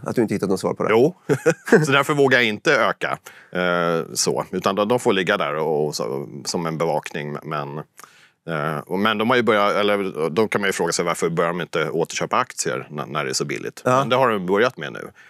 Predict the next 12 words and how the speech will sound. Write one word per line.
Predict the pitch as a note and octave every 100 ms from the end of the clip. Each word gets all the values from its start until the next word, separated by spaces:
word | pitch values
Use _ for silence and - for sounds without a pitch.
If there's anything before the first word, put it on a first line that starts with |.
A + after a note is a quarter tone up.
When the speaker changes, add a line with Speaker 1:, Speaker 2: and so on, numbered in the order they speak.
| - _
Speaker 2:
Och | F#2+
det | G#2+
hjälpte | G#2 D#2+ F2+
ju |
en | E2
liten | D#2+ D#2+
stund, | - G1+ D2+
men, | D2 D#2+
men | E2+
sen, | F2+ D#2 C#2+ - _ -
eh, | A#1+ C#2 -
ja, | -